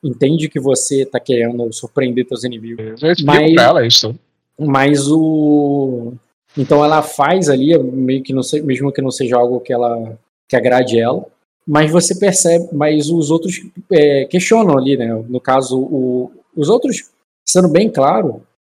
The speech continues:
Speaker 1: né? O, o Sor, é, Daivon, que tá ali, é, comandando as tropas, e a, e o
Speaker 2: Verde.
Speaker 1: Não, o Briard é o Da-, é,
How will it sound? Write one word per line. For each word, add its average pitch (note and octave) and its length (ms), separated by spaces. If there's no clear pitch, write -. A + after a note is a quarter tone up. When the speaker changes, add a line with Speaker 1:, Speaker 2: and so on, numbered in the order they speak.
Speaker 1:
né? C#3 280
O, C3+ 840
o D3+ 120
Sor, D3+ 320
é, B2+ 300
Daivon, D#3 340
que - 100
tá C#3 120
ali, C3 280
é, C#3+ 340
comandando C3 440
as - 160
tropas, C#3+ 520
e D#3+ 240
a, D#3+ 920
e F#3 260
o D3+ 800
Speaker 2:
Verde. A#2+ 400
Speaker 1:
Não, A#2+ 300
o - 60
Briard C#3+ 360
é E3 40
o D#3 40
Da-, A#2+ 260
é, A2 480